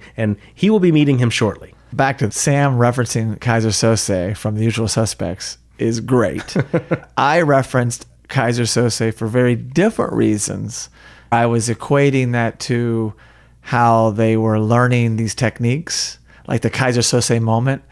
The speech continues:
Speaker 1: Mm-hmm.
Speaker 2: when they showed Daniel in Karate Kid, when Mister Miyagi showed him what wax on and
Speaker 1: Yes.
Speaker 2: wax off meant. That was my take on it. But this was a true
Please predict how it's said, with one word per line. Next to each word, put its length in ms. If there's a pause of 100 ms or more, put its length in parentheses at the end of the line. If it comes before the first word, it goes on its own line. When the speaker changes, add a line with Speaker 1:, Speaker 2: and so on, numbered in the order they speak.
Speaker 1:
Mm-hmm. 200
Speaker 2:
when 200
they 200
showed 300
Daniel 500
in 80
Karate 400
Kid, 640
when 140
Mister 200
Miyagi 380
showed 220
him 80
what 160
wax 300
on 360
and 80
Speaker 1:
Yes. 80
Speaker 2:
wax 220
off 200
meant. 300 (540)
That 200
was 100
my 220
take 300
on 180
it. 200 (240)
But 140
this 160
was 80
a 120
true 560